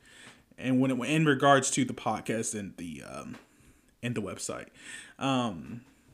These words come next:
so, but I had to realize, like, you know, life's a journey. Take your time. Just let it simmer. You don't have to go fast and burn yourself out. I, I've worked myself so hard at times. I remember one time,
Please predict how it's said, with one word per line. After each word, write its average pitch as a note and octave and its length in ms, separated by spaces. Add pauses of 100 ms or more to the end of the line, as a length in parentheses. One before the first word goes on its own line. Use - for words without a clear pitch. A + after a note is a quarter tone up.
(720)
so, D#3 260
but D#3 140
I - 20
had F3 100
to D#3+ 80
realize, C#3+ 240
like, C3+ 100
you C3+ 60
know, C#3 120
life's D3 300
a - 40
journey. C3 520 (180)
Take C#3+ 240
your B2+ 80
time. A2 540 (120)
Just C3 440 (160)
let C3+ 160
it A2+ 60
simmer. A#2 540 (460)
You D3 140
don't C#3 120
have B2+ 180
to A#2+ 80
go A#2+ 180
fast A#2 400
and A2 140
burn A2 180
yourself F#2+ 340
out. A#2+ 320 (640)
I, C#3 400
I've C#3+ 360
worked C3 280
myself B2 400
so A#2+ 160
hard A#2 320
at G#2+ 140
times. A2+ 540 (120)
I B2 60
remember C#3 300
one A#2 160
time, A2+ 400